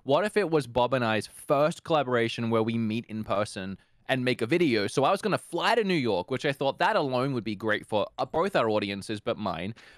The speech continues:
But I was gonna try and make the game in real life.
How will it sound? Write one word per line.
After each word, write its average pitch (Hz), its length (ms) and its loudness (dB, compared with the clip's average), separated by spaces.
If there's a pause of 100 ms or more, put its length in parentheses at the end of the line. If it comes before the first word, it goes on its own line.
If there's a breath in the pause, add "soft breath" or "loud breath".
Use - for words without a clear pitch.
(120)
But 156 280 0
I 151 80 4
was 196 140 2
gonna 196 180 2
try 165 260 0
and 151 140 0
make 147 220 0
the 147 80 0
game 147 260 2
in 120 80 0
real 123 280 2
life. 110 520 -4